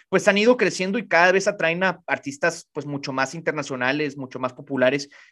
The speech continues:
Entonces, ¿tú le estás apostando más por ahí o tú todavía tienes esperanza en que los conciertos individuales sean también algo viable?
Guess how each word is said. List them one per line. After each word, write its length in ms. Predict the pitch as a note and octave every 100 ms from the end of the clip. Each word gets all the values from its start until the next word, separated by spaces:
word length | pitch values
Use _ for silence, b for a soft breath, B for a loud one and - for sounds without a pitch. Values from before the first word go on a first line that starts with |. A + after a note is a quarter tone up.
| _
Entonces, 720 | - C#3 - C#3+ C#3+ F3+ E3+ - _ _ _ _
¿tú 140 | A3 A3
le 60 |
estás 200 | A3 A3
apostando 460 | A#3 F#3 - F3+ G3
más 180 | F#3+ -
por 180 | G3+
ahí 240 | E3 A3+ -
o 160 | E3+ E3+
tú 160 | F#3
todavía 320 | G3 F#3+ F#3+ F#3+
tienes 320 | F#3+ G3 G3
esperanza 600 | D#3 D3 C#3+ C#3+ F3+ F3
en 160 | D#3+
que 100 | D3
los 180 | C#3+ C#3
conciertos 440 | D3 B2 C3 E3+ D#3+
individuales 600 | D#3 C3 B2+ C3+ D3 b b _
sean 320 | - D3 D3
también 300 | C#3 C3+ C#3
algo 160 | C#3+
viable? 380 | C3+ B2+ A#2 A2+